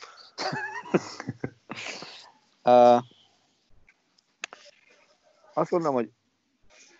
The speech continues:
bontsuk ketté, ha elemzést akarsz írni, meg ha tudósítást akarsz írni. Azt mondom, hogy ha tudósítani akarsz egy meccset, azt ma már könnyebb tévéről írni, mint, mint helyszínről írni. Egész egyszerűen,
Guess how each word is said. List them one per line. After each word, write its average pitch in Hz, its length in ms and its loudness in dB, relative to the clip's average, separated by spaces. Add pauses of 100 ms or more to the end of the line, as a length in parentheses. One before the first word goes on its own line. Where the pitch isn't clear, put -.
(400)
bontsuk 180 380 0
ketté, 117 400 0
ha 98 160 -4
elemzést 160 600 0
akarsz 107 420 -8
írni, 120 320 -8
meg 120 180 -8
ha 117 100 -8
tudósítást 101 680 -10
akarsz 87 360 -14
írni. 82 300 -20 (560)
Azt 175 180 -6
mondom, 151 180 -2
hogy 101 120 -10
ha - 60 -10
tudósítani 135 640 -2
akarsz 104 340 -8
egy - 120 -12
meccset, 156 520 2 (540)
azt 123 260 4
ma 117 80 -2
már 113 220 -2
könnyebb 107 400 -4
tévéről 92 540 -2
írni, 101 300 -4
mint, 98 300 -8
mint 92 140 -6
helyszínről 92 520 -4
írni. 85 340 -6 (680)
Egész 147 340 6
egyszerűen, 135 760 4